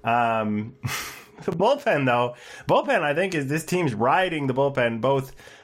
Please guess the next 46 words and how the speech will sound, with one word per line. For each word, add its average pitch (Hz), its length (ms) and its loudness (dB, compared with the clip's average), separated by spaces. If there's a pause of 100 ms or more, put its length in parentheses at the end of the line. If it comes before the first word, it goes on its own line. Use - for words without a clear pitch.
uh, 101 500 2
for 107 160 -2
bullpen 135 500 0
type 120 240 -2
starts, 143 380 -2
like 120 140 -2
we 110 80 -2
saw 113 240 0
the, 104 240 0
the 101 80 -4
night 107 160 0
before 110 240 -2
we 104 100 -2
recorded 127 460 -2
this, 139 220 -2
and 151 400 -2
in 156 280 -2
general, 131 580 0 (360)
um, 101 320 0
when 113 120 0
the 120 60 -2
bullpen 139 320 -2
has 143 120 -4
been 143 140 -2
called 139 260 -2
upon, 139 380 -2
nothing 143 380 -2
has 135 180 -2
gone 127 520 -2 (160)
really 135 300 0
that 131 220 -2
far 127 160 0
off 120 120 0
the 110 100 -4
rails. 110 220 -2
I'm 101 140 -2
quite 120 180 -2
amazed. 147 480 -2
And 131 100 0
the 139 60 0
good 233 180 -2
news 175 200 -2
is 151 360 -2 (340)
Romano, 180 520 0
Chatwood, 156 640 -2 (320)
uh, 117 460 0